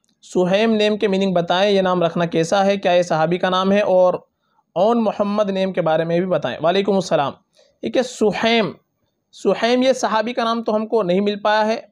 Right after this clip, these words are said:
बाकी ये सुहैम, सुहैम ये एक दरख्त का नाम है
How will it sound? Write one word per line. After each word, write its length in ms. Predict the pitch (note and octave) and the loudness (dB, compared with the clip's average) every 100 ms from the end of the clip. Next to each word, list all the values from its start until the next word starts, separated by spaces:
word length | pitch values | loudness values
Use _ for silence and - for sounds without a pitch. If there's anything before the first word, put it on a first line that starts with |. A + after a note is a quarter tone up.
| D#3+ | -4
बाकी 340 | E3+ E3+ F#3+ | -2 0 0
ये 240 | F#3 - | -2 -4
सुहैम, 580 | G3+ - G#3 A3+ A#3+ B3+ | -10 -4 -2 0 -2 -4
सुहैम 420 | G3+ A3 A3 A#3 | -6 -4 -2 0
ये 100 | A3+ | 0
एक 180 | A3+ F3+ | -2 -2
दरख्त 300 | D#3+ G3 G3 | -2 -2 -4
का 140 | A3+ G#3+ | -4 -2
नाम 220 | A3 A3 | 0 -2
है 220 | A#3+ - | -4 -8